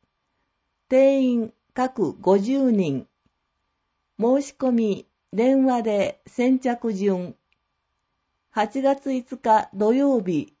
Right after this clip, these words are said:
午前十時から、キセラ川西プラザへ。電話申し込みは正午から。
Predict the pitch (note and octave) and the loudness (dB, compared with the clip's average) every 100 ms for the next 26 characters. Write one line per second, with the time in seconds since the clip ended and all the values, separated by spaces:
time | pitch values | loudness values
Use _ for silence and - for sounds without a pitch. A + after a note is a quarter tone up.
0 | - B3+ C4 C4 G#3 F#3+ B3+ C#4 A#3+ A#3 | -4 -2 0 0 0 0 -2 -2 -4 -4
1 | F#3 E3 D3 - _ _ _ _ _ - | -2 0 -2 -4 _ _ _ _ _ -16
2 | C4 B3+ A#3 F3+ - G3+ B3+ C4 C4+ - | -2 0 2 -2 0 0 2 2 0 -6
3 | C#4 B3+ A3+ F3+ D3+ C3 - _ _ _ | -4 -2 0 0 0 -2 -6 _ _ _
4 | _ _ _ _ _ _ - A3 C4+ C#4 | _ _ _ _ _ _ -2 2 2 4
5 | C#4 B3 C4 C#4 - C4 B3+ A#3+ A3+ G3+ | 2 2 0 -2 -6 -2 0 0 0 -2
6 | - _ - C#4+ C#4 C4 G#3+ G3 F3+ D3+ | -4 _ -6 0 2 2 0 0 0 0
7 | B2+ - | -2 -6